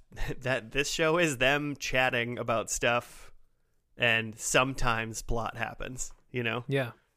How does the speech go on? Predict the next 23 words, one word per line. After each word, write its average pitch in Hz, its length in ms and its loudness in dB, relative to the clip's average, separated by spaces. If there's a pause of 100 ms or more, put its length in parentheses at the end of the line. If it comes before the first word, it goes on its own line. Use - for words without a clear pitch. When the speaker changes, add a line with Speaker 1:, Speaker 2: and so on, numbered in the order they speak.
(800)
Speaker 2:
Um, 226 340 4 (180)
I 240 120 4
think, 311 440 0 (440)
like, 190 300 4
I 214 140 6
am 214 380 6
very 131 280 2
interested, 127 420 -4
and 127 120 -2
I 151 80 4
don't 156 100 4
know 151 120 4
if 147 100 -2
that's, - 540 0 (600)
I'm 143 100 -2
trying 180 260 4
to 175 60 6
think 160 300 0
if, 139 260 0
uh, - 60 -6
am 139 340 0
I 131 140 2
different, 139 460 0